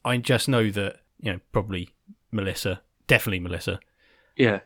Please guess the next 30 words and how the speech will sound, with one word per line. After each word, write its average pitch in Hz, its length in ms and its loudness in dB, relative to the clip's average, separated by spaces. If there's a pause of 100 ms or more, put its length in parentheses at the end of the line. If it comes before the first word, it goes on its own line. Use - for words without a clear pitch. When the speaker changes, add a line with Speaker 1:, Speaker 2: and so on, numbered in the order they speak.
Speaker 1:
anybody 120 520 4
else 107 220 2
that 117 180 0
I 107 120 4
know, 95 340 0 (400)
all 180 240 10
of 131 140 6
these 120 280 4
people 101 440 -2 (320)
<laughs> 175 800 6
would 147 160 6
say, 131 280 10
Speaker 2:
Yeah. 110 40 2 (440)
Speaker 1:
"What 254 60 2
are - 20 8
you 156 60 6
doing?" 87 300 0 (600)
Speaker 2:
Yeah, 110 280 6
they, 135 120 8
they, 160 220 10
Speaker 1:
<laughs> - 500 8
Speaker 2:
I 190 60 10
mean, 185 80 10
Speaker 1:
Don't 175 100 12
Speaker 2:
it's 175 100 2
Speaker 1:
do 180 80 6
Speaker 2:
like, 151 160 8
Speaker 1:
that. 143 60 2
Speaker 2:
it's - 180 -8
like, 147 120 -2